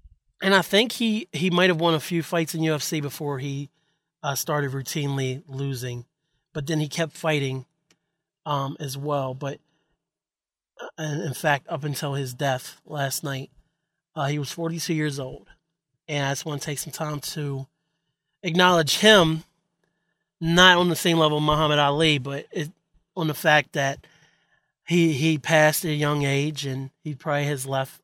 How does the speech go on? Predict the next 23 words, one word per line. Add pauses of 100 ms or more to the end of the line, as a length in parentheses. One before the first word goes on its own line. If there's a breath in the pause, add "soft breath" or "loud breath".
loved
ones
and
maybe
children
behind,
and, (1200)
um,
just (100)
thoughts
and
prayers
for
his
family. (1300)
And
I,
I
always
enjoy
watching
his
fights,